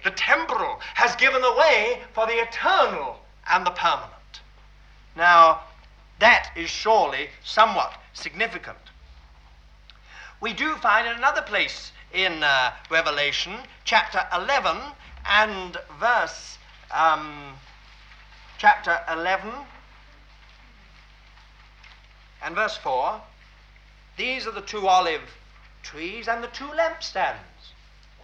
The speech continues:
standing before the Lord of the earth." Now you will, <clears throat> you will surely note that this golden lampstand is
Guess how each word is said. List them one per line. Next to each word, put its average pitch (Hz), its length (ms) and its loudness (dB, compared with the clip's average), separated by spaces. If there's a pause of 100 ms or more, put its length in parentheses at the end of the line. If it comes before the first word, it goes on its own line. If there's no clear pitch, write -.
(140)
standing 202 680 0
before 202 320 0
the 202 80 0
Lord 202 240 0
of 202 100 -4
the 202 160 -6
earth." - 380 -4 (1120)
Now 214 200 6
you 240 180 2
will, 262 300 6
<clears throat> 269 200 10 (800)
you 196 140 2
will 214 180 6
surely 247 500 6
note 185 440 0 (1800)
that 214 260 10
this 247 200 -2
golden 269 460 6
lampstand 165 760 -2
is 165 120 -10